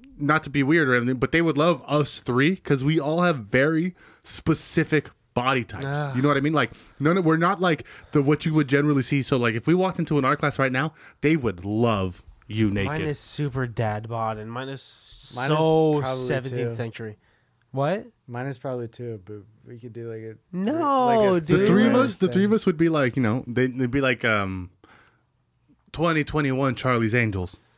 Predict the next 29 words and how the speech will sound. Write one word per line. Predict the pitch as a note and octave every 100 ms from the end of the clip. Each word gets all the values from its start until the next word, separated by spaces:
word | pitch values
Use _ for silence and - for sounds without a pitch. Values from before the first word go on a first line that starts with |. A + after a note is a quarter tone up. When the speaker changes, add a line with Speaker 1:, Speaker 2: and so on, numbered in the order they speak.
| _ _ _ -
Speaker 2:
I | G3+
g-, | D3+ - - G#2+ E3 E3
yeah, | F#3 D3+ C3+ -
as | - D3+ B2+
men, | C#3 C#3+ E3+ F3 _
that | C#3+
would | C#3 B2+
never | B2 A2+
pass. | A2 G#2+ G#2 - _ _ _ - -
I | D#3
don't | C#3+
Speaker 1:
Hey, | C4
Speaker 2:
know. | D#3+
Speaker 1:
why | E3+ A#3+
not? | G#3
I | C#3+
mean, | E3
they | E3+
made | F3+ E3
Ocean's | E3+ D3+ D#3
Speaker 3:
Char-, |
Speaker 1:
Eleven, | D3+ G3+ D#3+
girls. | C3+
Speaker 3:
Charlie's | C#3+ C#3+ C#3+ D3 A#2+
dads. | - A2+ G#2+ A#2+ C3 C3+ - - _ _
Speaker 2:
Charlie's | - D#3 D#3
Speaker 1:
Charlie's | D3 D3 C#3+ A#2+
Speaker 2:
dad. | B2
Speaker 1:
Devils. | B2+ D#3 G3 - -